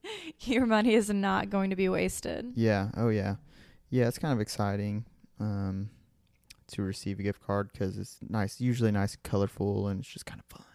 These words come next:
Speaker 1: Yeah, it's,
Speaker 2: Yeah, it's
Speaker 1: it's
Speaker 2: kinda fun.
Speaker 1: visually pleasing.
Speaker 2: Yeah,
Speaker 1: <laughs>
Speaker 2: visually stimulating.
Speaker 1: Okay, do you wanna move on to the
Speaker 2: Yeah,
Speaker 1: next
Speaker 2: let's
Speaker 1: one?
Speaker 2: move on to the next one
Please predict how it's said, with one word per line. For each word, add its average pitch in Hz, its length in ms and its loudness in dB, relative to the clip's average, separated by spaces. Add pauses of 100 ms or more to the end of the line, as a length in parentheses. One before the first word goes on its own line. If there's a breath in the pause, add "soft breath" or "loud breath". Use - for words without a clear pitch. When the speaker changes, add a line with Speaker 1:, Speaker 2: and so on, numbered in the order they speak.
(680 soft breath)
Speaker 1:
Yeah, 277 440 -2
it's, 202 140 -6
Speaker 2:
Yeah, 254 280 0
it's 233 100 -4
Speaker 1:
it's - 180 -2
Speaker 2:
kinda 370 140 -4
fun. 370 460 -2
Speaker 1:
visually 240 480 2
pleasing. - 500 -4
Speaker 2:
Yeah, 156 220 6
Speaker 1:
<laughs> 117 160 6
Speaker 2:
visually 165 280 6
stimulating. 113 840 4 (920 loud breath)
Speaker 1:
Okay, 214 360 10
do 208 60 2
you 226 60 6
wanna 233 140 6
move 226 160 2
on 220 140 0
to - 60 -6
the 135 80 4
Speaker 2:
Yeah, 147 140 12
Speaker 1:
next 117 120 4
Speaker 2:
let's 226 180 4
Speaker 1:
one? 226 100 8
Speaker 2:
move 190 80 12
on 170 120 12
to 160 80 8
the 135 80 8
next 123 240 4
one 123 200 4